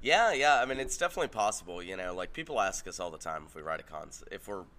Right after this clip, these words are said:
pur-, if we purpose-, purposefully write concept records. Um, and I, I think, like, the concept record, if you can actually pull it off, is, like, this golden egg that every musician hopes to achieve at some point. But, um, I think I've found, though, with our writing, like,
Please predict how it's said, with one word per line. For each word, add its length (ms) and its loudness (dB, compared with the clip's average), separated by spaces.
pur-, 180 -4
if 160 -6
we 60 -10
purpose-, 580 -12
purposefully 680 -4
write 240 -4
concept 440 -12
records. 540 -10
Um, 360 -4
and 240 2
I, 300 2
I 40 6
think, 240 2
like, 320 0
the 100 -2
concept 560 -2
record, 340 -2
if 100 -14
you 60 -10
can 100 -6
actually 300 -6
pull 240 -8
it 60 -2
off, 280 -2
is, 160 -10
like, 200 -6
this 160 -14
golden 420 -8
egg 300 -8
that 100 -12
every 340 -12
musician 640 -12
hopes 280 -12
to 80 -16
achieve 360 -12
at 100 -18
some 260 -10
point. 420 -12
But, 200 -10
um, 360 0
I 80 6
think 140 2
I've 100 4
found, 260 4
though, 100 2
with 140 -4
our 160 -2
writing, 520 -4
like, 300 -6